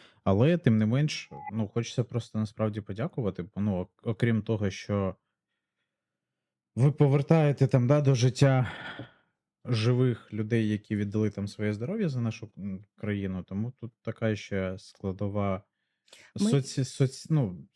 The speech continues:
Speaker 2: інтегруємо
Speaker 1: соціальна,
Speaker 2: до
Speaker 1: інтегру-,
Speaker 2: життя. Може, там я неправильно сказала, що ми повертаємо. Ми інтегруємо. Ми інтегруємо
Speaker 1: Мгм.
Speaker 2: до звичного життя.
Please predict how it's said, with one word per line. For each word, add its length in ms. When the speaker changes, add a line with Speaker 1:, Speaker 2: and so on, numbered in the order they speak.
Speaker 2:
інтегруємо 760
Speaker 1:
соціальна, 100
Speaker 2:
до 140
Speaker 1:
інтегру-, 480
Speaker 2:
життя. 120
Може, 300
там 220
я 160
неправильно 460
сказала, 340
що 160
ми 80
повертаємо. 480
Ми 80
інтегруємо. 800
Ми 120
інтегруємо 640
Speaker 1:
Мгм. 60
Speaker 2:
до 180
звичного 680
життя. 460